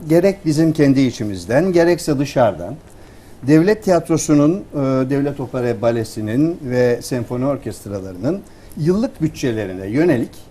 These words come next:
bir, e, ne diyeyim, bizim de olsun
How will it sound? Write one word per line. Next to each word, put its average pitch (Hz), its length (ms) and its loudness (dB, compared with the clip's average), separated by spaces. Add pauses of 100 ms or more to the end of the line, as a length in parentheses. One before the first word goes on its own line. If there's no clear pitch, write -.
(440)
bir, 185 420 -6 (540)
e, 170 60 2 (480)
ne 165 220 4
diyeyim, 165 380 4 (880)
bizim 254 280 6
de 185 40 6
olsun 113 420 0